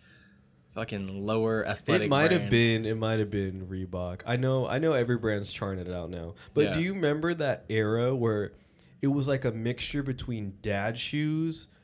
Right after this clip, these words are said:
Speaker 2: and, like, luxury shoes? Like, you've ever heard of Creative Rec?
Speaker 1: Oh, yeah, for
Speaker 2: Like, shoes
Speaker 1: sure.
Speaker 2: like that?
Speaker 1: Yeah.
Speaker 2: Like, it was, like, somewhere in
Speaker 1: God,
Speaker 2: the
Speaker 1: those are
Speaker 2: middle.
Speaker 1: so horrible, dude.
Speaker 2: Exactly, right? Like, I feel like you have to choose a side when it comes to, like, designing a shoe, but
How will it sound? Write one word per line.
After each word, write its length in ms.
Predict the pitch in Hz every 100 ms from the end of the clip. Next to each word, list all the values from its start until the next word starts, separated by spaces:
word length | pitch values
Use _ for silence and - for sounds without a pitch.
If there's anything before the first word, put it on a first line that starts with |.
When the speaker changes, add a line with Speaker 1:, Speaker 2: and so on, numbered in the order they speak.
| _ -
Speaker 2:
and, 320 | 113 104 101
like, 200 | 98 92 92
luxury 600 | 90 98 110 123 135 139
shoes? 640 | - 156 156 156 160 - - - - -
Like, 220 | 104 123
you've 120 | 120
ever 160 | 135 131
heard 160 | 131
of 120 | 113
Creative 500 | - - 104 104 92 82
Rec? 360 | 87 120 - - -
Speaker 1:
Oh, 280 | 208 196 123
yeah, 280 | 175 131
for 60 | 107
Speaker 2:
Like, 120 | 131
shoes 300 | 131 - 165
Speaker 1:
sure. 60 | 131
Speaker 2:
like 260 | 143 117 107
that? 420 | 104 113 165 180
Speaker 1:
Yeah. 160 | 113
Speaker 2:
Like, 160 | 104 - 120 -
it 80 |
was, 160 | 156 156
like, 140 | 156 139
somewhere 280 | - 139 147
in 60 |
Speaker 1:
God, 180 | 165 147
Speaker 2:
the 80 | 147
Speaker 1:
those 100 | 156
are 40 |
Speaker 2:
middle. 120 | 131
Speaker 1:
so 280 | - 165 147
horrible, 320 | 131 151 156 160
dude. 60 |
Speaker 2:
Exactly, 800 | 147 147 151 175 - 139 120 110
right? 360 | 110 120 147 156
Like, 220 | 127 123
I 60 | 127
feel 160 | 156
like 180 | 143 131
you 60 | 139
have 120 | 127
to 200 | 113 104
choose 360 | - - 143 127
a 40 |
side 380 | - 113 120 120
when 100 | 113
it 80 | -
comes 260 | 120 104
to, 60 | 101
like, 200 | 101 98
designing 360 | 101 104 98 98
a 60 |
shoe, 240 | - 127 120
but 220 | 113